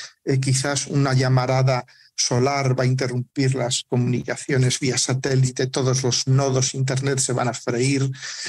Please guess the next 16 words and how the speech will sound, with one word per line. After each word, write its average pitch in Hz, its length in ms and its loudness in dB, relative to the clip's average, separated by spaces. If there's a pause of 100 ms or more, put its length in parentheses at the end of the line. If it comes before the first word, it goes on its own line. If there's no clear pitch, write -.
(200)
y - 140 -2
tal, 139 440 0
y 127 380 2
lógicamente 135 680 2
dejará 131 320 0
de 123 80 0
funcionar 123 540 -2
todo, 123 480 0
las - 180 -10
líneas 117 320 -2
aéreas, 117 440 -2
todo, 180 320 0
todo 135 180 2
dejará 131 300 -2
de - 40 -16
funcionar, 147 400 -4